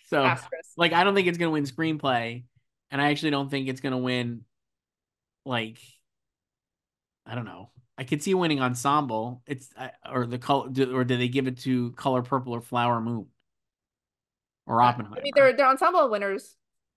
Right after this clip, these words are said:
Speaker 2: can actually be kind of interesting. So, but yeah, I think they'll probably just do R D J.
Speaker 1: Yeah.
Speaker 2: And the supporting actress, obviously, Da'Vine.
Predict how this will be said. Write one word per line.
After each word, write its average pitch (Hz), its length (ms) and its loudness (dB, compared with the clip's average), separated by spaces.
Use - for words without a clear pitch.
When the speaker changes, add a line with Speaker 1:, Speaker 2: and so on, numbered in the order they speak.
Speaker 2:
can 175 300 -8
actually 170 340 -8
be 160 140 -10
kind 160 180 -12
of 151 60 -12
interesting. 104 560 -16
So, 131 500 -8
but 156 320 0
yeah, 185 220 0
I 180 100 0
think 226 180 -6
they'll 214 120 2
probably 170 240 -2
just 165 120 -14
do 160 120 -8
R 139 120 -4
D 143 140 -12
J. 101 400 -10
Speaker 1:
Yeah. 104 260 -6
Speaker 2:
And 185 100 -8
the 185 80 -8
supporting 175 300 -4
actress, 156 320 -10
obviously, 147 540 -8
Da'Vine. 139 580 -14